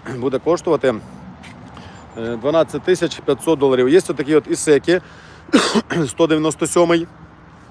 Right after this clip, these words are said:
От буде коштувати там п'ять двісті доларів.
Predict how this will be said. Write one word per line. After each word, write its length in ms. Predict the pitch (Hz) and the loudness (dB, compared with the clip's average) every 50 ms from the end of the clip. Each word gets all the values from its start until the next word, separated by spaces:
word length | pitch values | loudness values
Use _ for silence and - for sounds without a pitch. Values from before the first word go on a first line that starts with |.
| - - - - - - - - - - - - - - - - - - - | -20 -20 -20 -20 -20 -20 -20 -20 -20 -20 -20 -20 -20 -20 -20 -20 -18 -14 -8
От 140 | 117 123 123 | -8 -8 -4
буде 360 | 240 156 175 160 160 151 135 117 - - | 0 2 4 6 6 4 4 0 -6 -2
коштувати 440 | - 165 156 - - 151 147 127 127 | 0 0 0 2 2 0 0 0 0
там 220 | - 135 120 113 - - | -2 -4 -4 -4 -2 2
п'ять 280 | 170 165 160 160 - - - 135 | 4 4 4 4 2 -6 -10 -6
двісті 360 | 131 165 165 156 - - 156 | -4 -4 -4 -4 -4 -6 -2
доларів. 420 | 151 160 156 147 147 151 147 139 | 0 0 2 2 2 0 0 -2